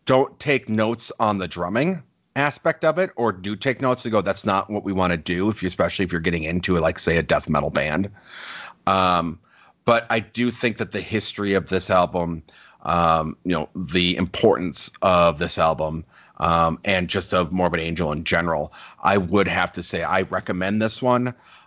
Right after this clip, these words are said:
Um, not even with a caveat. I, well, okay, the caveat is if you hate the genre, you're not gonna like it.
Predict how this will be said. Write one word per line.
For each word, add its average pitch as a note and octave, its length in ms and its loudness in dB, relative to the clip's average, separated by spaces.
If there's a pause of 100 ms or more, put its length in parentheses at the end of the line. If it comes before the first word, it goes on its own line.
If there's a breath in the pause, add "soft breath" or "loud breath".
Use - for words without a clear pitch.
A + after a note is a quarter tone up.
(140 soft breath)
Um, F2+ 380 2
not G#2+ 180 4
even G#2 140 -2
with G2 120 -4
a F#2+ 60 -12
caveat. G#2 760 2
I, A#2 80 0
well, A2 320 4
okay, A2+ 200 -2
the F2 80 -4
caveat A2+ 480 2
is F#2+ 220 -2
if - 160 -8
you G2 80 -2
hate A2 260 -2
the G2+ 80 -2
genre, F#2 440 0
you're G2 100 -2
not F2+ 220 0
gonna E2 160 -6
like E2+ 220 -4
it. - 240 -2